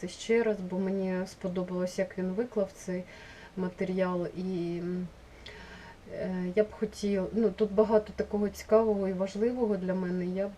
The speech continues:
хотіла все ж таки досягти успіху хоча б, ну, в частині того, що він пропонує зробити, як покращити самого себе, і оптимізувати свій час, і, е, ну, жити кращим життям.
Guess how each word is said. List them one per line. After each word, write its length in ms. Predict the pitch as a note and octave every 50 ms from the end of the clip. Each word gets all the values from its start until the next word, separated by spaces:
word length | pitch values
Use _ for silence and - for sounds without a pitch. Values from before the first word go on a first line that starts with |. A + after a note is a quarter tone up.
| - -
хотіла 580 | G3+ F#3 - - - G3 G3+ G3 F#3+ F#3 F3+ F3+ F3 F3
все 240 | - - - F#3+ F#3+
ж 140 | - - -
таки 220 | F3 - - F3+
досягти 480 | F3 F#3+ F#3 - G#3 G3 - - - F#3
успіху 640 | F#3 G3 G3 - - - - - - - F3+ F3 - -
хоча 280 | F3 - - - F#3 F3
б, 40 | - - - - F3 F3 F#3
ну, 100 | F3 E3 E3+ E3 E3+ - - - - - - - - - -
в 60 | -
частині 540 | - - F#3+ - - - G#3+ G#3 G3+ G3 F#3
того, 300 | F3+ - F3+ F3+ G3 G3
що 220 | F#3+ - - F3+
він 180 | E3 F3+ F#3 F3+
пропонує 560 | - - E3 - - F3 F3+ F3+ F3+ F3 F3
зробити, 560 | F3 E3+ F3 F3 F3 G3 A#3 A#3+ - - F#3
як 260 | F#3 F3+ F3+ F3+ F3+ -
покращити 680 | - D#3+ - - F#3+ F#3 G3 G3 - - F3 - E3
самого 440 | - - - F3+ F#3+ F#3+ F3 F3+ F3+
себе, 300 | - - G#3+ G3+ G#3 - - - - - - - - - - - - - - - -
і 200 | A3+ G#3 G3+ G3+
оптимізувати 760 | G3+ - - - G#3+ A3 G#3+ G#3+ A3 G#3+ A3 A3 G#3+ - G#3+
свій 240 | - - - G#3 G3+
час, 420 | - - - A#3+ A#3+ B3 B3 A#3+ - - -
і, 200 | F#3 G3+ G3+ G3 - - - - - - - - - - - - -
е, 420 | - E3 E3+ F3+ F3 F3 F3+ F3+ F3+ F#3 F#3 F#3 F#3+ F#3 G3+
ну, 140 | A3 G#3+ G#3 - - -
жити 280 | F#3+ F#3 A#3+ C4+ - C4
кращим 420 | - - B3+ B3 - - B3 A#3+
життям. 440 | A#3 A#3 A#3 - - A#3+ A#3+ B3 B3